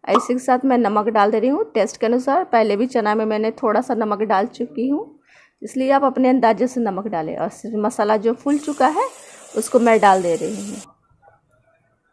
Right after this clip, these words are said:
और इसको मैं एक से दो मिनट भूंजूंगी।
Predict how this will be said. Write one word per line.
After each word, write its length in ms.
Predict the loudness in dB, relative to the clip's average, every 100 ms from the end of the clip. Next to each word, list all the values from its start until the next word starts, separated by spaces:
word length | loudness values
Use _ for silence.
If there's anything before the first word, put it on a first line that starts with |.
| _ _ _ _ _ _ _ _ _ _ _ _ _ _ _ _ _ _ _ _ _ _ -12
और 60 | -12
इसको 260 | -8 -6
मैं 300 | -2 -2 -2
एक 240 | 0 2 2
से 140 | -2
दो 160 | -4 -2
मिनट 320 | 2 0 0
भूंजूंगी। 600 | 0 0 0 0 2 4